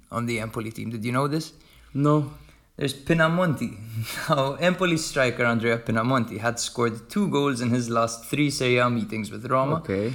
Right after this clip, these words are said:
Speaker 1: He averaged a goal every ninety-four minutes coming into this game. His personal best ratio against any other side in Serie A. And
Speaker 2: Oh,
Speaker 1: I
Speaker 2: no.
Speaker 1: believe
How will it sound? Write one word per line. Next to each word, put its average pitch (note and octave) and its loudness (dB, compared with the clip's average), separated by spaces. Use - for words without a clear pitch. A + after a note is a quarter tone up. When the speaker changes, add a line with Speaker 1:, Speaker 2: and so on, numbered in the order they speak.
Speaker 1:
He C#3 4
averaged C3 2
a B2 2
goal D3+ 4
every A#2+ 2
ninety-four B2+ -2
minutes - -4
coming A2 -6
into G#2 -12
this A2 -10
game. F#2+ -12
His A#2+ -6
personal B2+ 2
best A2+ -4
ratio C3 0
against A#2 -2
any D#3 0
other C3 0
side A2 -6
in A2 -8
Serie G#2+ -10
A. A2 -12
And A#2 -2
Speaker 2:
Oh, A2+ 0
Speaker 1:
I A2+ 0
Speaker 2:
no. G#2 0
Speaker 1:
believe C3+ 0